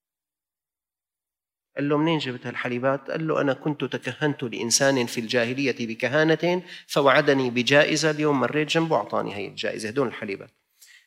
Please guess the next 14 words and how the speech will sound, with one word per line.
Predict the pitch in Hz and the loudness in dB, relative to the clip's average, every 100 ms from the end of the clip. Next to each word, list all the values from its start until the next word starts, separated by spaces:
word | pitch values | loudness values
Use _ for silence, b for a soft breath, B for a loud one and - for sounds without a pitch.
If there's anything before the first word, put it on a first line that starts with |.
| b | b
شو | - 170 | -4 -2
تكهنت | 160 143 127 - 135 127 | -2 -4 -6 -4 -6 -4
بكهانة؟ | 117 120 113 127 131 139 | -6 -4 -2 0 2 2
يعني | 147 123 143 156 | 2 2 0 2
أرى | 156 156 | 6 6
له | 139 | 4
الأبراج | 127 113 120 131 135 127 | 0 -2 0 2 2 0
وأرى | 117 117 131 | -2 0 2
له | 120 | 0
بالكف | 110 107 - 127 - - | -2 -4 -2 -2 -2 -8
وبالودع، | 110 107 113 131 123 101 | -6 -2 2 4 4 2
ضرب | 113 127 123 | 0 -2 -2
له | 113 | -2
بالمندل، | 110 113 123 120 120 131 | 0 4 4 4 2 0